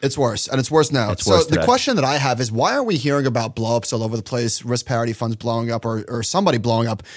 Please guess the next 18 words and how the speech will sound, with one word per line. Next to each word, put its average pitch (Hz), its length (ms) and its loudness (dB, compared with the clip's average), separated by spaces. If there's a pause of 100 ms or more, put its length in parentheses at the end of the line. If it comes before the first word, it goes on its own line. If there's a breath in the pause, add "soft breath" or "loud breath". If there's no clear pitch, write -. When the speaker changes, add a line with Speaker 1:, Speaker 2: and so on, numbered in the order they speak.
(240 loud breath)
Speaker 1:
We 156 100 4
saw, 175 340 4
uh, 123 420 0
a 135 80 2
major 139 320 4
blow 127 260 2
up 120 120 -2
in 127 40 0
Orange 120 260 -2
County 117 280 0
in 117 60 0
nineteen 117 240 -2
ninety-four. 113 400 -2
How 170 180 0
come 240 160 -2
we're 202 80 2
not 147 160 2
hearing 117 520 -4